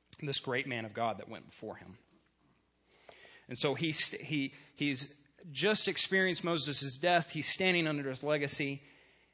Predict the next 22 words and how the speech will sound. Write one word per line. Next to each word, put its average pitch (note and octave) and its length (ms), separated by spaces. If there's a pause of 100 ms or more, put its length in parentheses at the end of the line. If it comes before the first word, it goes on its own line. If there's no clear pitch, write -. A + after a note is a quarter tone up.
(260)
And E3 180
then D#3 320
God E3+ 340
begins D#3 380
his C#3+ 140
commands D3+ 540
to, A#2+ 240 (500)
to D3+ 100
Joshua. A#2 500
He C3 140
says C3 300
in C3 80
verse B2+ 260
two, C3 380 (520)
"Moses, D#3 680
my E3 120
servant, E3+ 380
is E3+ 140
dead. D3+ 380 (520)
Now D3 160
therefore F3 460
arise, E3+ 800